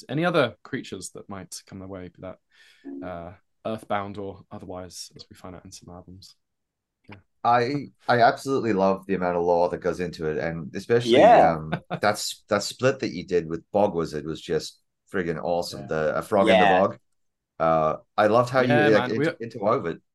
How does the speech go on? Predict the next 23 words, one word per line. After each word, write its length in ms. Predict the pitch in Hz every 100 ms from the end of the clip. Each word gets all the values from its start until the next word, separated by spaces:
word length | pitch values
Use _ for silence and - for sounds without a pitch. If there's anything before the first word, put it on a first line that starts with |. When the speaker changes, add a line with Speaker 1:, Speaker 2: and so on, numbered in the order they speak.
| _
Speaker 1:
Yeah, 300 | - 131 151
that 160 | 127 135
was, 160 | 147 147
like, 260 | 135 120 _
unintentionally, 760 | 147 143 120 143 139 135 110
'cause 200 | 107 131
obviously 220 | 131 - 120
they've 140 | 127
got 200 | 139 113
their, 420 | 120 113 107 101 _ _
uh, 400 | 107 92 95 95 -
they 140 | 120
do 160 | 113 110
their 140 | 107
whole 180 | 104 104
concept 480 | - 110 104 - -
storyline, 360 | 107 107 104 92 -
and 100 | 110
they, 200 | 110 110 _ _
they 80 | 120
basically, 400 | 135 135 123 104
like, 180 | 110 -
play, 720 | 123 113 107 107 107 107